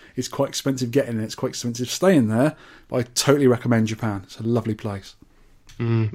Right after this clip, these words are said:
Speaker 2: Af-, after the interview finished, he said, "Oh, I forgot to mention a cool arcade spare shop." And he sent me some photos,
Speaker 1: Oh,
Speaker 2: which
Speaker 1: is that
Speaker 2: we can put
Speaker 1: Mac?
Speaker 2: in the show. Yeah.
Speaker 1: Oh,
Speaker 2: And he's
Speaker 1: yeah, I
Speaker 2: put
Speaker 1: went to Mac. Lovely
Speaker 2: Mac
Speaker 1: place.
Speaker 2: is in Ak-, Akihabara. Is it Akihabara or Akihabara?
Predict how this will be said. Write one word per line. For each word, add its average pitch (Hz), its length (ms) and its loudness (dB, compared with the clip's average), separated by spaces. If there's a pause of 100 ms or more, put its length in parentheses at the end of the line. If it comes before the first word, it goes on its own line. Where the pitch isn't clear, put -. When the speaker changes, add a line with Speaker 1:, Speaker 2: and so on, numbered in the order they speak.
Speaker 2:
Af-, - 240 4
after 160 180 2
the 151 140 8
interview 127 360 2
finished, 113 360 2
he 113 60 -2
said, 127 200 2
"Oh, 202 120 2
I 190 80 4
forgot 131 300 2
to - 100 -2
mention 127 280 0
a 113 60 -2
cool 135 460 4 (280)
arcade 117 480 2
spare 127 400 2
shop." - 440 -4 (440)
And 101 100 0
he 110 40 2
sent 120 220 4
me 117 80 0
some 113 160 -2
photos, 98 520 -2
Speaker 1:
Oh, 185 60 4
Speaker 2:
which 190 80 8
Speaker 1:
is 147 60 4
that 185 120 4
Speaker 2:
we 180 60 2
can 202 120 4
put 107 80 0
Speaker 1:
Mac? - 80 -4
Speaker 2:
in - 40 -4
the 98 80 -2
show. 92 220 -6 (580)
Yeah. 123 320 6 (160)
Speaker 1:
Oh, 180 80 10
Speaker 2:
And 180 140 12
he's 131 80 8
Speaker 1:
yeah, 139 80 8
I - 20 10
Speaker 2:
put 151 60 10
Speaker 1:
went 131 120 4
to 113 60 -6
Mac. 113 220 -2
Lovely 117 220 -4
Speaker 2:
Mac 160 180 4
Speaker 1:
place. 156 160 0
Speaker 2:
is 135 120 0
in 131 140 0
Ak-, - 320 -4
Akihabara. 120 580 0 (100)
Is 139 120 -4
it 147 120 -4
Akihabara 160 800 4
or 95 140 0
Akihabara? 107 840 -6